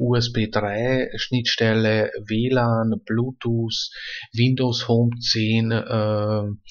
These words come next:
äh, vierundsechzig Bit, Akkulaufzeit bis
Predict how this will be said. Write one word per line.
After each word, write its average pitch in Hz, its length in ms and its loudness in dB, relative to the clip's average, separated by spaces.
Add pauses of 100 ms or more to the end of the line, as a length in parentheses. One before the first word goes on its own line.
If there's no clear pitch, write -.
(480)
äh, 104 180 -2
vierundsechzig 113 920 0
Bit, 147 420 -2
Akkulaufzeit 117 1500 0
bis 135 360 -2